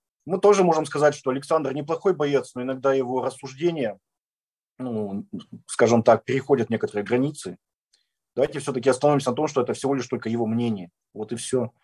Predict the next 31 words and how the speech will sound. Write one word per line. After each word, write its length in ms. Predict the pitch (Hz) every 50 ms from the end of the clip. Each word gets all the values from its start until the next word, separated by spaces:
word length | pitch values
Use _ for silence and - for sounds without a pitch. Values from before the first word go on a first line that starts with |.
| _ _ _ - _ _ -
А 80 | -
мы 120 | 147 185 190
были 200 | 170 190 185 175
в 80 | 147 156
углу, 440 | 156 147 156 170 180 180 170 - _ _ _ _ _ _ _ _ _ _ _ _ _ _ _ _ _ -
мы 200 | - 110 131 147
это 180 | 156 160 156 123
всё 160 | - - 127
видели. 540 | 117 120 127 127 127 117 101 101 95 90 _ _ _
Причём, 400 | - 147 139 147 160 139 123 120 117
э, 600 | 113 113 113 113 110 110 110 107 104 104 104 95 - - - - - - - - - - - - _ -
это 180 | - - 156
видели 220 | 151 160 143 143 147
не 80 | 160 151
только 320 | 147 190 208 - - 160
мы, 240 | 147 139 139 131 127
это 160 | 120 120 131
видели 300 | 123 135 143 139 135 120
все 220 | 117 - - 139 120
зрители, 400 | 120 135 170 190 - - 135 120
которые 320 | - 110 - 117 110 107
находились 480 | 110 - - 123 117 123 120 110 98 92
в 120 | 92 -
зале, 260 | 110 107 98 92 90
да, 260 | 92 98 123 151 151 _
которые 240 | - 107 - - 107
поддерживали 460 | - - 113 113 123 - - 104 98 95
Сергея. 540 | - - 117 104 110 107 104 98 92 85 - _ _ _ -
Сзади 320 | 104 107 113 127 123 120
нас 260 | 120 120 117 107 -
очень 320 | 127 123 120 - 98 92